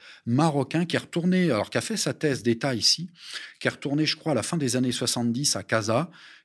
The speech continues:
qui a écrit un ouvrage, alors il en reste un exemplaire aux éditions du C N R S, euh, ça s'appelle Les Arabes en France. Et alors, il montre, à l'époque, euh, euh, toute la violence aussi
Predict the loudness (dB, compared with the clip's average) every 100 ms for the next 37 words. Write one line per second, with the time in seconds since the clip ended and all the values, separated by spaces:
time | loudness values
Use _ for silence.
0 | -2 2 2 0 2 2 4 2 2 2
1 | -2 -8 -12 -6 2 4 4 2 0 2
2 | 4 4 4 2 4 4 4 2 2 2
3 | 0 -2 -6 -2 -2 0 -2 -2 0 0
4 | 0 -2 -14 -20 -20 -20 -10 -2 2 2
5 | 2 0 0 0 0 0 2 2 2 0
6 | -2 -4 -6 -4 -2 4 6 6 6 4
7 | 4 2 -4 -12 _ _ _ -16 -4 0
8 | 2 4 2 2 -6 -8 -10 -18 -18 -20
9 | -4 2 2 0 -2 2 4 4 4 4
10 | 2 -2 0 2 4 4 0